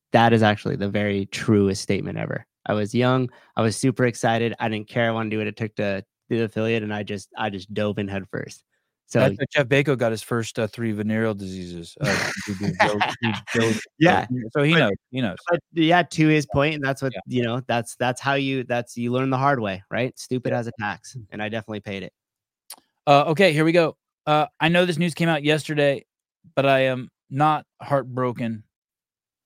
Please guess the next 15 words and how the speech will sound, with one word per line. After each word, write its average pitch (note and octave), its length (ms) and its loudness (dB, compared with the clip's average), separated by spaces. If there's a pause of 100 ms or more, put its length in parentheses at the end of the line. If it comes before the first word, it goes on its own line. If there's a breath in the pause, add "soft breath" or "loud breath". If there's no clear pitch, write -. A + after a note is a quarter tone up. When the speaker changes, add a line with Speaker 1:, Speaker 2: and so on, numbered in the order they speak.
(180)
Speaker 2:
over A#2+ 160 -2
the A#2 80 -2
price D3 320 0
increase. F#2+ 400 -8
It A#2+ 120 -10
does C#3 240 2
suck, C#3 260 0
yes, B2+ 260 -2
but B2 140 -4
I'm B2 100 -2
upset C#3 340 -4
about C3 220 -2
the B2 80 -6
L A#2 160 -4
two. C3+ 400 0